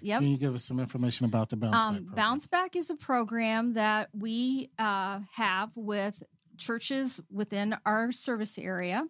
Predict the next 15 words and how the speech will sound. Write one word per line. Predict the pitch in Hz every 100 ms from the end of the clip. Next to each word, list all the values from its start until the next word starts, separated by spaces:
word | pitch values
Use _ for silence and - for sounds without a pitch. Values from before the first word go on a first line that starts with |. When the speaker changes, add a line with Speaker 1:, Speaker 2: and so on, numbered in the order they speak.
| - _ - - 170
Speaker 1:
When | 208 220
their | 220
congregation | 208 - 240 247 269 233 233 - 247
members | 214 208 214 220 214
are | 190
having | 196 208 208 240 247
issues, | 214 208 - 190 196 220 -
they | 196
can | 196 202 196
go | 196 208
to | 214 262
the | 226
church, | 247 - 226 214 - -
you | - 175
know, | 190 175 180